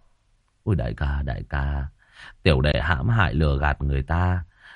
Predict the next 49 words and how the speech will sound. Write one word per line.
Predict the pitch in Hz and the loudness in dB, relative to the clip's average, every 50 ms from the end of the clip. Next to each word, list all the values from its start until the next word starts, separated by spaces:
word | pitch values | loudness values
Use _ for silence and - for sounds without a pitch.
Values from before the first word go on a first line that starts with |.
| - _ _ | -20 _ _
Kiếm | - 101 107 135 151 151 | 4 6 6 6 6 6
mớ | 131 117 139 139 | 6 4 4 4
tiền | 127 92 78 | 4 2 4
này | 76 76 76 | 2 0 0
cũng | 71 67 64 101 | -2 -2 0 2
rất | - 165 - - | 2 2 2 0
vất | 147 147 - | 0 0 2
vả | - 87 80 69 64 60 | 0 0 0 0 -2 -2
đó. | 69 85 98 123 131 127 - _ _ _ _ | 0 0 2 2 0 -2 -6 _ _ _ _
Bốn | - 104 87 80 82 113 117 - | 4 6 6 6 6 4 2 2
trăm. | 95 92 85 90 90 82 76 - _ _ _ _ _ _ _ _ _ | 2 4 4 4 2 2 -2 -6 _ _ _ _ _ _ _ _ _
Ai | - 92 87 85 87 80 | 4 6 6 6 6 4
tiểu | - 76 65 | 2 2 2
huynh | 73 90 95 92 | 2 2 2 4
đệ, | 82 78 78 76 71 - - _ _ _ _ _ _ _ | 4 4 4 4 2 0 -4 _ _ _ _ _ _ _
ngươi | - 92 101 101 - | 4 6 6 6 6
chưa | - 104 98 92 - | 6 4 4 4 4
có | 107 104 | 0 0
kết | - 143 143 107 | 2 2 2 2
hôn | 87 90 87 95 95 90 87 73 65 - - _ - _ _ _ | 2 2 4 4 6 4 4 2 0 -4 -12 _ -20 _ _ _
thì | - 87 95 95 92 92 90 | 2 6 6 8 8 8 6
ngươi | 90 98 104 104 | 6 4 4 4
không | - - 113 107 117 | 4 2 2 4 6
biết | 147 175 175 120 | 4 4 4 2
được | 85 80 - | -2 -2 -2
sự | - - - | -2 -2 0
đau | 85 87 92 90 | 2 2 2 2
khổ | 82 - 95 82 69 67 64 - | 0 2 2 2 2 2 -2 0
khi | - 98 90 | 2 2 2
không | 85 - 92 87 80 | 4 2 0 2 2
có | 98 98 | 0 0
quỹ | - - 110 101 | 2 2 2 4
đen | 123 113 104 104 98 90 | 6 6 6 6 4 4
đâu. | 95 101 110 87 69 - - - - - - - - | 4 4 4 2 0 -2 -8 -18 -20 -20 -20 -10 -2
Thôi, | - 87 92 98 98 92 87 82 | 2 6 6 8 8 8 6 6
hai | 82 98 90 85 82 | 6 6 6 6 6
ngàn | 76 78 73 71 69 67 67 69 | 4 0 0 0 0 0 -2 -2
chín | - 90 92 110 127 | -2 0 0 0 2
trăm | 120 107 92 85 80 | 2 2 2 2 2
chín | 82 90 92 107 | 2 2 4 4
mươi | 107 98 - - | 2 2 0 0
chín. | - 90 92 101 113 135 143 131 - - _ _ _ _ - - - | 0 0 2 2 2 2 2 0 -2 -6 _ _ _ _ -20 -16 -2
Đây | - 101 98 | 2 4 4
là | 87 71 | 4 4
con | - - 82 82 | 2 0 0 2
số | - 92 90 | 4 4 4
may | 98 90 85 | 4 4 4
mắn | 80 78 80 85 90 98 | 4 2 2 2 2 2
đó. | 95 92 92 90 82 78 - | 2 4 4 4 2 0 -2